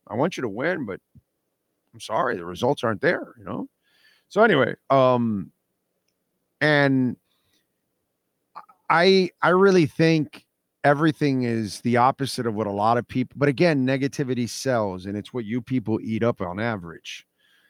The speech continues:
You people love negativity. You feed off of it. You wanna watch people or listen to people that you hate or whatever. It's just a, it's like a weird dynamic in society. And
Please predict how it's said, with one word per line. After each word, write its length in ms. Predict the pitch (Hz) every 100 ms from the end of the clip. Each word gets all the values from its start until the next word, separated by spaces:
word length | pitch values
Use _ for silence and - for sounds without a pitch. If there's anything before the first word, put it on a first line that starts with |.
| _ _
You 140 | 123
people 320 | 120 165 113 101
love 540 | 98 110 139 139 123
negativity. 720 | 120 117 113 - 131 117 117
You 160 | 107 110
feed 500 | - - 139 143 135
off 340 | 120 127 117
of 140 | 120 107
it. 300 | 120 113 107 _ _ _ _
You 120 | - 123
wanna 340 | 123 131 123
watch 540 | 107 110 117 135 -
people 380 | - 143 139 135
or 320 | 139 131 110
listen 320 | 110 127 139 127
to 100 | 117
people 380 | - 135 131
that 100 | 123
you 140 | 101 101
hate 420 | 101 135 143 139
or 100 | 120
whatever. 540 | 107 113 135 131 135
It's 140 | 117 -
just 160 | 151
a, 80 | 151 131
it's 180 | 131 147 233
like 160 | 190 131
a 60 | 120
weird 400 | 120 180 185 -
dynamic 600 | 127 120 135 135 113 -
in 120 | 101
society. 800 | - 98 113 120 104 90 85 80 _ _ _ _ _ _ _ _ -
And 580 | 139 131 123 113 110